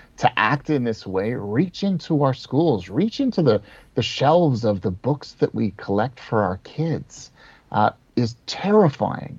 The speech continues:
And quite frankly, it should scare all of us,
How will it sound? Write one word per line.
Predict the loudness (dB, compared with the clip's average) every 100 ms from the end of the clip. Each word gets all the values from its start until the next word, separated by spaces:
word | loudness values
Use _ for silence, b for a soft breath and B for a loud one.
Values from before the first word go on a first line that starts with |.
| -6
And | -2 -2 0
quite | 2 2
frankly, | 2 2 2 2 0
it | 0
should | 0 -2 -2
scare | -10 0 4 6
all | 6 6
of | 4 2
us, | -6 -16